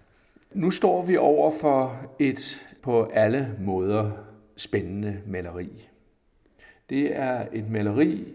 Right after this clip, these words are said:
fra det hinduistiske værk, der hedder Ramayana. Ramayana er sammen med Mahabharata en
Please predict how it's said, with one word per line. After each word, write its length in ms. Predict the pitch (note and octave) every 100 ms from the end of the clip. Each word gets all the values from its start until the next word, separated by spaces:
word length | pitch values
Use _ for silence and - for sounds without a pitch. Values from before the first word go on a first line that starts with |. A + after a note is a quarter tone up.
| -
fra 500 | - - A#2+ A2 G#2 G#2 - - - _ -
det 300 | A#2+ A#2 A#2 - - -
hinduistiske 1040 | - A2+ A2 G2 C3 - F#3 D3+ B2+ G#2 G2 - G#2
værk, 480 | A#2+ D#3 - -
der 60 | A#2
hedder 360 | A2 G#2+ F2+ F2 - -
Ramayana. 840 | G#2 F#2+ F#2+ F2 E2+ F2+ C3+ C#3+ C3+ - - _ _ - _ -
Ramayana 800 | A2+ G#2+ G#2 G#2+ B2+ D3 B2+ G2
er 120 | G2
sammen 420 | G#2 B2+ A2+ A2+ A#2
med 300 | A2 G2 F2+ - - - -
Mahabharata 920 | G2+ F#2+ G#2 G2+ G2 A#2 C#3 A2+ G#2+ G#2+ - -
en 360 | A#2+ A2+ G2+